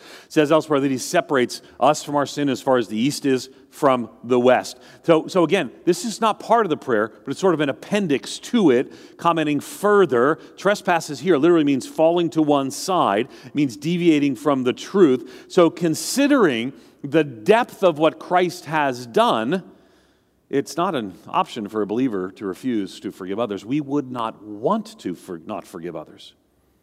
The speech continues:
Now, it could seem at first blush a contradiction to the idea that salvation is by grace and through faith. So am I saved by forgiving others?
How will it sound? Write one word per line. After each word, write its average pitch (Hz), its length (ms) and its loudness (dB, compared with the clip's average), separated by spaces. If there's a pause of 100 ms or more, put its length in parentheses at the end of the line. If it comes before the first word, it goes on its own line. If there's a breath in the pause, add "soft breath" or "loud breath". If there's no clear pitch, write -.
(580 soft breath)
Now, 135 140 0
it 156 240 -8
could 233 260 -2
seem 247 540 -2
at - 120 -6
first 170 220 -4
blush 180 340 -2
a - 80 -12
contradiction 151 680 -8 (380 soft breath)
to 135 60 -6
the 120 140 0
idea 117 220 2
that 117 140 -2
salvation 110 440 -6
is 104 80 -8
by 95 160 -6
grace 107 400 -6
and 98 100 -12
through 98 140 -8
faith. 82 220 -10
So 120 200 -4
am 120 120 -4
I 117 80 -6
saved 156 520 -4
by 131 140 -8
forgiving 131 420 -8
others? 185 600 -6